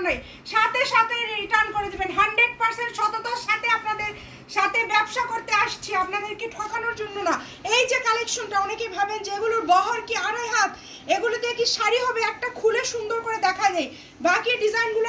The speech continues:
আপনাদেরকে দেখায় দেব। এই যে দেখেন কত সুন্দর কালেকশন,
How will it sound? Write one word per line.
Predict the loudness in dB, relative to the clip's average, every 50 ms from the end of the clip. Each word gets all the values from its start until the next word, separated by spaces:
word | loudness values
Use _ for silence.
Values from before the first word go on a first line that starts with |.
| 0
আপনাদেরকে | 0 -2 -4 -6 -6 -6 -6 -6 -2 -2
দেখায় | -2 -2 -2 -2 -2 -2 -2
দেব। | -2 -2 -4 -4 -6 -10 -16 -18 -8 -4 2 4
এই | 4 6 6
যে | 4 2 0
দেখেন | -2 -2 -2 -4 -4 -4 0 0
কত | 0 0 0 0 -2 -2 -2 -4 -4
সুন্দর | -6 -6 -6 -6 -4 -4 -4 -4 -2 -2
কালেকশন, | -2 -2 -2 -4 -6 -6 -4 -4 -4